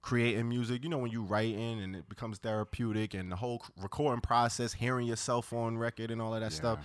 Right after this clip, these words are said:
Speaker 2: yeah.
Speaker 1: She fell in love with that, and ever since, it been out of here. She's been, you know,
Speaker 2: Ooh.
Speaker 1: recording music. Now, she's a fairly new artist. She's
Speaker 2: Okay.
Speaker 1: only been doing it for about two, three years
Speaker 2: Okay.
Speaker 1: as a artist. Like I said, she started out doing poetry, so she was always doing,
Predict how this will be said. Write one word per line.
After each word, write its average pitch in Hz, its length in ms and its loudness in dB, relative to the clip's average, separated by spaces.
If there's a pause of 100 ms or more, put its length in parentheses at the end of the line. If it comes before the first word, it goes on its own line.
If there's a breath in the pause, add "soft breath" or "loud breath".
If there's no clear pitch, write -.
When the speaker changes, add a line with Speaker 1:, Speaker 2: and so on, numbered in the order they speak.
(140 loud breath)
Speaker 2:
yeah. 80 80 -6
Speaker 1:
She 160 200 -2
fell 139 260 -2
in 123 80 -2
love 117 200 2
with 95 120 -4
that, 90 280 -6
and 90 300 -8 (120)
ever 104 180 0
since, 101 380 -4 (120)
it 90 140 -6
been 101 140 -4
out 90 180 -4
of 87 60 -4
here. 78 100 -8
She's 95 200 -8
been, 90 340 -6
you 117 100 -6
know, 90 260 -6 (200)
Speaker 2:
Ooh. 82 40 -8
Speaker 1:
recording 101 360 0
music. 87 300 -2 (280 loud breath)
Now, 143 140 6
she's 165 280 0
a 151 280 0
fairly 226 460 0
new 190 200 0
artist. 104 640 0
She's 123 160 -4
Speaker 2:
Okay. 143 40 4
Speaker 1:
only 180 120 4
been 175 180 0
doing 170 240 -2
it 160 80 -4
for 151 160 -4
about 131 380 2 (380)
two, 160 180 2
three 139 220 -2
years 95 580 0
Speaker 2:
Okay. 113 80 6
Speaker 1:
as 117 220 4
a 101 360 2
artist. 98 400 4
Like 98 140 -2
I 101 60 -2
said, 117 200 -6
she 120 180 -6
started 117 360 0
out 110 140 0
doing 95 140 -4
poetry, 113 400 -2
so 90 120 -8
she 117 140 -6
was 92 140 -4
always 95 280 -2
doing, 87 340 -4